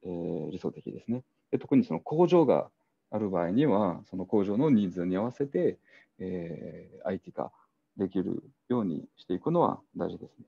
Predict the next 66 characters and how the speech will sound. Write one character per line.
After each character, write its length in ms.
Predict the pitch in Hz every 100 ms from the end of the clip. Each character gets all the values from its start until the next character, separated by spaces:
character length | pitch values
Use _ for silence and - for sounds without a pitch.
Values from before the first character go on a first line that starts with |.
| _ _ _ _ _ _ _ _ _ _ _
あ 80 | 156
と 80 | 147
は 60 |
当 100 | 147
然、 180 | 117 73
あ 60 | 90
の、 280 | 87 - -
あ 80 | -
の、 140 | 82
コ 140 | - 120
ス 100 | -
ト 300 | 98 90 -
あ 60 | 92
ま 120 | 95
り 120 | 87 -
か 100 | -
か 120 | - 65
り 140 | - - _ _ -
す 60 |
ぎ 120 | 101
な 100 | 101
い 40 | 123
よ 100 | 95
う 20 |
に、 200 | 76 53 - - 87
え 20 | 90 85 80
ー、 40 | -
し 80 | _
て 100 | 87
い 20 |
く 100 | 135
の 120 | 143
は、 160 | 92 - _ _ _ _ _ _ _ -
え 40 |
ー、 320 | 87 - -
大 100 | 82
事 80 | -
で 100 | 80
す 80 | -
ね。 80 | - _ _ _ _ _ _ _ _ _ _ _ _ _ _ _ _ - -
で、 60 | -
そ 100 | 185
れ 60 | 180
を 60 |
含 240 | - 196 175
め 80 |
て、 260 | - 165 - - - _
え 80 | 101
っ 40 |
と、 500 | - 95 90 85 82
我 160 | 117 113
々 160 | 113
は 100 | 92
ど 300 | 92 135 120
う 120 | - - _
対 140 | 98 92
応 80 |
し 60 | 90
た 100 | -
か 60 | -
と 120 | 73
言 60 |
い 20 | 71
ま 80 |
す 80 | -
と、 280 | 165 135